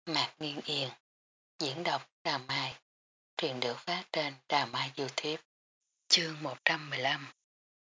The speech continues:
Miệng tiện thì làm sao nói được lời hay. Cẩm Nhi. Sau đó, Nhan Nhiễm Y cùng với một thân màu xanh đi đến bên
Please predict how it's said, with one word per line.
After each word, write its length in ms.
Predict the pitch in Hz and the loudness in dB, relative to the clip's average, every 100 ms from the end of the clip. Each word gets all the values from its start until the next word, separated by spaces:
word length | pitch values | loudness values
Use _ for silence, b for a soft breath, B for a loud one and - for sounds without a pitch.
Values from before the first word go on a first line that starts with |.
| _ | _
Miệng 280 | 165 135 135 - | -6 -6 -4 -2
tiện 300 | 131 120 131 - _ - | -2 -4 -8 -12 _ -6
thì 140 | 147 | -2
làm 220 | 131 127 | -2 -2
sao 340 | 120 160 151 143 | -2 0 0 -2
nói 260 | 135 139 180 | -4 -2 -2
được 220 | 147 - | -2 -2
lời 200 | 139 120 - | -4 -2 -2
hay. 240 | 139 131 - _ _ _ _ _ _ _ _ _ _ _ _ | -2 -6 -16 _ _ _ _ _ _ _ _ _ _ _ _
Cẩm 140 | - - | -4 -4
Nhi. 360 | 170 160 151 131 _ _ _ _ _ - | -6 -6 -6 -10 _ _ _ _ _ -4
Sau 180 | - - | -2 0
đó, 340 | 160 - 202 - - | -2 -2 -4 -10 -6
Nhan 180 | 220 185 | -6 -6
Nhiễm 100 | 156 - | -6 -4
Y 180 | 175 165 | -2 -2
cùng 360 | - 139 123 123 | -4 -6 -8 -6
với 160 | 135 180 | -4 -4
một 160 | 190 - 147 147 | -6 -6 -6 -4
thân 340 | 165 156 151 | -4 -4 -4
màu 200 | 147 - | -6 0
xanh 340 | - 156 143 139 _ _ _ - | 2 2 0 -8 _ _ _ -6
đi 160 | 165 | -4
đến 340 | 147 135 147 180 | -2 -4 -6 -6
bên 160 | 156 | -6